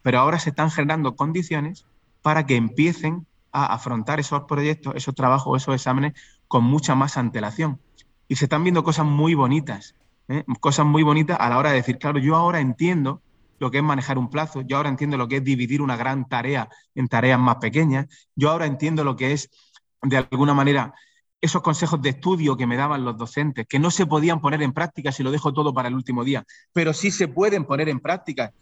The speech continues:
si yo lo cojo con, con, con, con tiempo suficiente de antelación". Eh, esa es, ese es el, el fundamento, ¿no? Ese es el fundamento de esa,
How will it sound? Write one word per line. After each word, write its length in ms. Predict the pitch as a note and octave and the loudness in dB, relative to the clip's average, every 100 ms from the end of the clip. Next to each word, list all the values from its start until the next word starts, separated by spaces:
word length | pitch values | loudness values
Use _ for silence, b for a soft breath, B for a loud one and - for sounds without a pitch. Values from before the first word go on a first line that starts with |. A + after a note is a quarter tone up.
| _ - | _ -14
si 460 | - - D#3 D3 | -10 0 0 2
yo 160 | C3+ G3 | 0 2
lo 160 | E3 | 2
cojo 320 | B2+ E3 D3+ B2+ | 0 -4 -4 -6
con, 240 | B2 - | -6 -4
con, 240 | - A#2+ - | -4 -4 -4
con, 260 | A#2 A2 | -4 -4
con 220 | - A#2 A2 | -2 0 4
tiempo 240 | D3 C#3+ | 4 4
suficiente 500 | C3 B2 B2+ C#3+ B2+ | 0 0 0 0 2
de 60 | A2+ | -2
antelación". 500 | A2+ A#2 A#2 C#3+ D3+ B B B _ _ - | 0 -4 -2 -2 -2 B B B _ _ -2
Eh, 260 | C3 A2 - | 4 4 4
esa 320 | C3+ C3+ D3 | 2 2 4
es, 220 | C3 C3+ - | 4 0 -2
ese 240 | C#3 - | -4 0
es 120 | C3+ C3+ | 0 0
el, 120 | A#2 - | -2 0
el 140 | C3+ | -2
fundamento, 640 | - C3+ A#2 A2+ C3+ C3 A#2 | 2 2 4 4 2 2 -2
¿no? 100 | C#3+ | -6
Ese 160 | - | -8
es 80 | C#3 | -8
el 60 | C3 | 0
fundamento 460 | C3+ A#2+ B2+ C3 | 2 4 2 2
de 80 | A#2 | 0
esa, 360 | G#2+ G#2+ F#2+ | 0 -2 -4